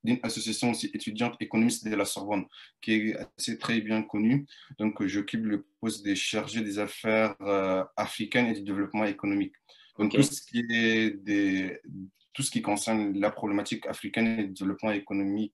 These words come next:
Speaker 1: euh, du
Speaker 2: C'est,
Speaker 1: système
Speaker 2: c'est,
Speaker 1: fiscal.
Speaker 2: c'est toi qui t'en occupes.
Speaker 1: Exactement.
Speaker 2: Évidemment, on est en train de découvrir que c'est,
Speaker 1: Oui.
Speaker 2: que c'est un
Speaker 1: Oui.
Speaker 2: parcours riche.
Speaker 1: Mm.
Speaker 2: Essayer de recevoir des jeunes professionnels qui ont ton parcours et qui pourront,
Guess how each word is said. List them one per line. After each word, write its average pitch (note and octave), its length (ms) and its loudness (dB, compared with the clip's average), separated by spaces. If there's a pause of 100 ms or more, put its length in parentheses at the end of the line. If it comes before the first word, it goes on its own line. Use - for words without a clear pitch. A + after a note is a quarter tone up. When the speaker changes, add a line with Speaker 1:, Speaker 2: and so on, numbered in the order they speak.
(140)
Speaker 1:
euh, F2+ 220 -4 (240)
du - 100 -10
Speaker 2:
C'est, - 60 -8
Speaker 1:
système A#2 220 0
Speaker 2:
c'est, - 180 0
Speaker 1:
fiscal. A#2 180 -2
Speaker 2:
c'est - 40 -4
toi B2+ 160 6
qui - 160 2
t'en A#2 220 4
occupes. A#2+ 340 0 (460)
Speaker 1:
Exactement. C3 240 4
Speaker 2:
Évidemment, C#3 640 8
on B2+ 60 6
est C3 80 4
en B2+ 80 4
train C#3+ 180 0
de C3+ 100 4
découvrir B2+ 640 2
que C3+ 100 2
c'est, A#2 280 2
Speaker 1:
Oui. D3 100 10
Speaker 2:
que C3 100 -2
c'est B2 140 2
un B2+ 160 6
Speaker 1:
Oui. A#2 60 2
Speaker 2:
parcours A#2+ 440 6
riche. C#3+ 460 0 (420)
Speaker 1:
Mm. G2 320 -4 (640)
Speaker 2:
Essayer A#2 440 0
de G#2 200 0
recevoir G#2 640 2
des G2+ 100 2
jeunes G#2 320 -2 (100)
professionnels G#2+ 760 0
qui G#2+ 420 0 (580)
ont A2 720 6
ton G#2+ 160 -2
parcours B2+ 800 4
et G#2+ 440 0
qui B2 100 -2
pourront, A2+ 680 2